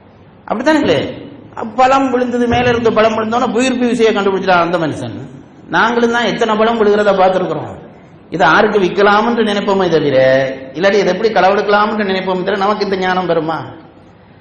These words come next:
ஆகவே இந்திரியங்கள் வடிவத்தால் ஒன்றுபட்டாலும் ஆன்ம வினைக்கேற்ப ஒவ்வொருவருக்கு ஒவ்வொரு சக்தியோடு இருக்கிறது, அது மறந்து போகக்கூடாது.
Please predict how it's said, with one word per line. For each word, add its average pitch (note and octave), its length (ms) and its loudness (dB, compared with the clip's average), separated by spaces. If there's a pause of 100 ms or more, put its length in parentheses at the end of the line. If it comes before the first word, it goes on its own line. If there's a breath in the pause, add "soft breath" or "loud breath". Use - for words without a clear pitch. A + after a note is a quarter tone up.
(240 loud breath)
ஆகவே B3+ 440 4 (840)
இந்திரியங்கள் C#4+ 840 2
வடிவத்தால் C#4 720 4
ஒன்றுபட்டாலும் A#3 800 4 (100)
ஆன்ம C4 380 2
வினைக்கேற்ப A3+ 600 0 (120)
ஒவ்வொருவருக்கு A#3+ 760 4
ஒவ்வொரு A3 340 4
சக்தியோடு B3+ 640 2
இருக்கிறது, G#3 400 0 (280)
அது C3+ 180 -8
மறந்து D3+ 260 -4
போகக்கூடாது. A#2+ 500 -6